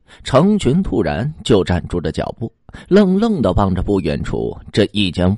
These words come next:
屋子发起了呆。唐叔问他怎么回事，成群这才开口说道：“你，你看到那间屋子没有？”“看到了，怎么了？”“这屋子里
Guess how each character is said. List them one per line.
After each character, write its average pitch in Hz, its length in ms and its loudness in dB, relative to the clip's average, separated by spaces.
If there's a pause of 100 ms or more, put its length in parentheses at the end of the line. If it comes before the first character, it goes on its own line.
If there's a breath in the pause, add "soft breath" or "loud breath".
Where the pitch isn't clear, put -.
(100)
屋 196 100 0
子 76 140 -4
发 73 200 -2
起 - 120 -10
了 - 120 -14
呆。 - 160 -8 (760)
唐 196 340 6
叔 202 220 -2
问 135 160 2
他 90 80 0
怎 69 160 -4
么 65 100 -6
回 107 220 -4
事， - 180 -8 (480)
成 170 380 0
群 117 240 0
这 87 160 2
才 - 160 -4
开 - 180 -6
口 - 160 -10
说 65 180 -6
道 - 140 -8 (1400 soft breath)
：“你， 85 420 -2 (380)
你 110 380 -2
看 - 240 -6
到 117 80 2
那 92 120 2
间 92 160 0
屋 147 140 -4
子 95 100 -4
没 71 180 -6
有 - 120 -12 (1000)
？”“看 196 180 -2
到 160 100 0
了， 123 220 -4 (280)
怎 85 200 -4
么 65 80 -8
了 101 160 -6 (1400 soft breath)
？”“这 104 180 2
屋 82 180 -4
子 76 100 -4
里 64 240 -8